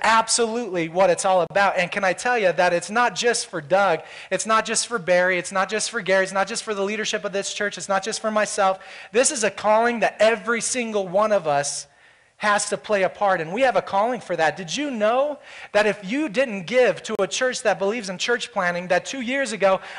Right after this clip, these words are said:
I never would have got sent off, and there's fifty people that would have never come to Jesus Christ as their Lord and Savior? Have you not found an opportunity to invest and believe in the church that you are going to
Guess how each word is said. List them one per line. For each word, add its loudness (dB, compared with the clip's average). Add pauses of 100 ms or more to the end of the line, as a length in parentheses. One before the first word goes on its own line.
I 4
never 2
would 4
have -4
got 4
sent -2
off, 2 (200)
and 0
there's 0
fifty -2
people -2
that 2
would 2
have 0
never 2
come 0
to -6
Jesus -4
Christ 0
as -8
their -2
Lord 0
and -8
Savior? -4 (300)
Have 2
you -2
not 2
found 2
an 2
opportunity -2
to -6
invest 0
and -4
believe -4
in -10
the -2
church -4 (320)
that 0
you 0
are 4
going 0
to -8